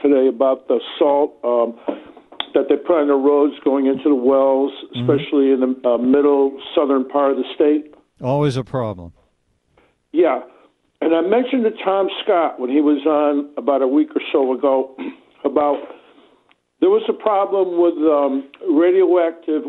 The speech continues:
Speaker 1: waste water from the Yankee, uh, nuclear power plant in East Haddam. And when they did testing at one point, they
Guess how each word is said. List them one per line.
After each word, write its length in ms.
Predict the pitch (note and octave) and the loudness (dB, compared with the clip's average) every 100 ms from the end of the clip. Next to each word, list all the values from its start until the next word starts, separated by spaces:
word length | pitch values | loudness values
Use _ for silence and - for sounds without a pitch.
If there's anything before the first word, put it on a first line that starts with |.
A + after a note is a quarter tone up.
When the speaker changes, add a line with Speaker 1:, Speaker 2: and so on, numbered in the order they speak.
| D#3 | -6
Speaker 1:
waste 600 | C#3+ E3 E3 C3 - - | 0 2 0 -2 -10 -8
water 600 | C3+ C#3 D3+ D#3 C#3+ B2+ - _ _ _ _ | -4 0 2 2 0 -4 -8 _ _ _ _
from 340 | D#3 C#3+ C3+ C3+ | -2 0 -2 -2
the 60 | |
Yankee, 680 | C#3 D#3 F3 E3+ D#3+ D3+ D3+ | 0 2 2 0 0 0 0
uh, 360 | D3 C3+ C3+ C#3 C#3 _ _ D3+ | 0 0 0 -2 -6 _ _ -4
nuclear 440 | C#3+ E3 E3+ D#3+ | -2 0 0 0
power 340 | D3 D#3 D#3+ D#3 | 0 -2 -2 -2
plant 340 | - D#3 D#3 | -4 -4 -4
in 100 | C3 | -2
East 240 | C#3+ C#3 - | -2 -4 -2
Haddam. 440 | E3+ D#3+ C#3+ B2+ B2 _ _ _ _ _ _ _ E3+ | 0 0 0 -4 -8 _ _ _ _ _ _ _ -2
And 420 | D3+ D3+ C#3+ D3 - _ _ | 0 0 -2 -6 -12 _ _
when 200 | C#3+ D3 E3 | -2 0 0
they 60 | |
did 200 | G#3 A3+ | 0 -2
testing 540 | - G#3 G#3 - F3 D3 | -2 -2 -2 -4 -2 -2
at 100 | C#3+ | -2
one 300 | D3 D3+ C#3+ | -2 -2 -4
point, 320 | D#3+ D3 C#3+ C#3+ _ _ _ _ _ _ - | -2 -2 -4 -10 _ _ _ _ _ _ -6
they 140 | D#3+ | -4